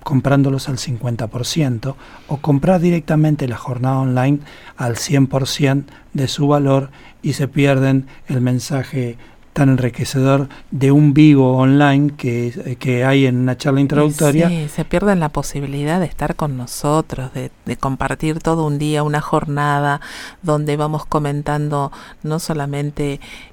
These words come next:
Speaker 2: eh, lo que ya está programado en la charla, sino todo lo que va surgiendo, lo bonito que va surgiendo en cada encuentro, con todos los planteos que hacen las personas que asisten a ese
Speaker 1: Claro.
Speaker 2: encuentro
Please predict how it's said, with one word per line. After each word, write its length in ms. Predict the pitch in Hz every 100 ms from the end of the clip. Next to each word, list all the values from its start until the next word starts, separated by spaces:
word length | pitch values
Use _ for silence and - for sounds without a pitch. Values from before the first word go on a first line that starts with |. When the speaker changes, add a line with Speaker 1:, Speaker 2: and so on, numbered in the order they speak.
| -
Speaker 2:
eh, 400 | 143 135 135 131 -
lo 220 | 135 131
que 100 | 131
ya 140 | - 147
está 260 | - 147
programado 540 | 147 143 131 135 139 139
en 80 |
la 120 | 139 147
charla, 360 | 170 165 170
sino 260 | - 147 156 - -
todo 200 | 202 208
lo 100 | 156
que 100 | 147
va 100 | 160
surgiendo, 720 | - 147 139 - 165 170 160
lo 140 | 147 143
bonito 440 | 147 175 208 196
que 80 | 156
va 140 | 151
surgiendo 520 | - 147 - 160 160
en 100 | 156
cada 220 | 147 160 160
encuentro, 640 | 143 170 165 165 170 180 - - - - -
con 260 | 165 165
todos 300 | - 196 196
los 160 | 185 -
planteos 540 | 165 160 165 175 170
que 200 | - 160
hacen 380 | 160 156 165 165
las 120 | 147
personas 480 | - 147 165 160 156
que 120 | -
asisten 600 | 135 - 180 - - 156
a 100 | 151
ese 140 | 151 -
Speaker 1:
Claro. 140 | 156
Speaker 2:
encuentro 580 | 160 170 160 160 170